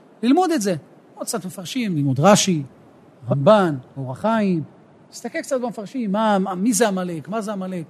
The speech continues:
וגם תראו ספר המצוות לרמב"ם, במצוות עשה קפ"ט. ספר המצוות קפ"ט, שם הרמב"ם, כל מילה של הרמב"ם, יש מה ללמוד ממנה. וגם בהלכות מלכים, ביד החזקה,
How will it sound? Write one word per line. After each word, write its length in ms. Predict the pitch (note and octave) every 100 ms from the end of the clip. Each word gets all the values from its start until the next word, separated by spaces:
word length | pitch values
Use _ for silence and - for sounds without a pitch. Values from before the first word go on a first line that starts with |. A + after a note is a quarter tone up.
| - - - _
וגם 220 | E3 A3+ A#3+
תראו 280 | A3 A#3
ספר 280 | F#3+ A3+ A3
המצוות 400 | G3 E3 G#3 G3
לרמב"ם, 420 | F3 F3 F#3 D3 A#2 - - - - - - - _ - C#3
במצוות 760 | D#3+ D#3+ E3 D#3 - F#3+ G#3
עשה 320 | - B2+ A#3 B3
קפ"ט. 540 | B3 G#3+ - G3 - D3+ - - - - - - -
ספר 280 | - F3+ E3
המצוות 360 | D#3 D3 A#3+ -
קפ"ט, 400 | D3+ - D3+ A#3+ C#4 C4+ - - - - -
שם 140 | F#3+
הרמב"ם, 420 | F#3 G3+ G3+ F#3+ F#3
כל 220 | C4 C4+
מילה 280 | G3+ F#3+ G#3
של 180 | G3 F3+
הרמב"ם, 540 | D#3+ G#3 G3+ A#3 A3+ - - - _ _ _
יש 180 | F3 -
מה 60 | F#3
ללמוד 360 | D#3 D#3 D3
ממנה. 300 | C#3 A#2+ A2 F#2+ - - _ - _ _ - _ _ _ _ _
וגם 520 | D#3 E3 A#3 A#3+ C4 C4 -
בהלכות 640 | D3+ F3+ F3 D#3 A#3+ -
מלכים, 480 | A3 G3 E3+ A3+ E3
ביד 260 | D#3 G3 F3
החזקה, 580 | E3 C#3 D3+ F3+ F#3+